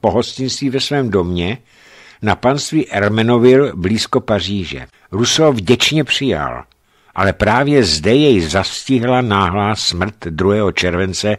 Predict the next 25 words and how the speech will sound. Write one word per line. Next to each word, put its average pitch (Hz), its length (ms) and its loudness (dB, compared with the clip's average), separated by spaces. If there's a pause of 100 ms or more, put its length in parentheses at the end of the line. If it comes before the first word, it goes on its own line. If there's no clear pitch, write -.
(420)
sedmnáct 101 560 0
set - 200 -6
sedmdesát 82 600 -4
osm. 67 440 -12 (240)
Hned 127 260 0
následujícího 156 880 2
dne 139 220 0
po - 220 -2
smrti 98 600 -4
známý 110 520 -2
sochař 147 440 -2
Houdon 80 720 -2 (500)
odlil 147 520 4
jeho 143 220 2
posmrtnou 131 560 -2
masku, 85 540 -4 (460)
jež 117 160 -2
se 131 120 2
později 123 500 0
stala 123 340 -4
zdrojem 113 500 -2
spekulací 123 840 -2
o 87 140 -4
Rousseauově 107 640 0
smrti. 71 500 -6